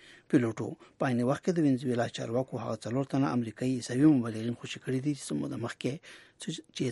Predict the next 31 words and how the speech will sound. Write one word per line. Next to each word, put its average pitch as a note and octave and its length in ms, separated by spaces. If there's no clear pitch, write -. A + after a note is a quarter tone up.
څه - 140
موده C3+ 260
مخکې - 260
د A#2+ 120
جاسوسۍ A#2+ 380
په - 120
الزام A#2+ 280
باندې A#2 240
نیولي A2 280
وو. F#3 80
یوه D3+ 180
ایرانۍ C#3+ 360
تیاره C3 320
چې - 60
طبي C3+ 240
مواد، B2+ 340
ډاکټران A#2+ 420
او B2+ 60
نرسان G#2+ 400
پکې - 220
وو، C3 100
د - 20
یکشنبې B2+ 480
په - 80
ورځ A#2+ 140
باندې G#2+ 260
د - 20
یمن A#2 240
په - 100
پای-، - 180
پایتخت، C3+ 400